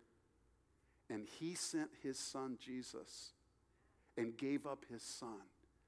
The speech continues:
to make peace with us. And I'm inviting you into that peace by receiving Jesus. Immediately the elders said,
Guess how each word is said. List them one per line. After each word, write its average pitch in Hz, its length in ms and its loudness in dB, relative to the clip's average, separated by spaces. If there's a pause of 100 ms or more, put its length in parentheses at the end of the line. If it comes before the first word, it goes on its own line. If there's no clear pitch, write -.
(160)
to - 120 0
make 117 300 2
peace - 520 2 (300)
with 113 180 2 (180)
us. - 640 -4 (1500)
And 127 140 6
I'm 143 220 8
inviting 127 600 4
you 113 200 0
into 120 320 2
that 104 280 0
peace 113 400 -4
by 104 120 0
receiving 104 540 -4 (120)
Jesus. 113 540 -14 (920)
Immediately 196 500 8
the 151 140 8
elders 220 280 8
said, 165 200 4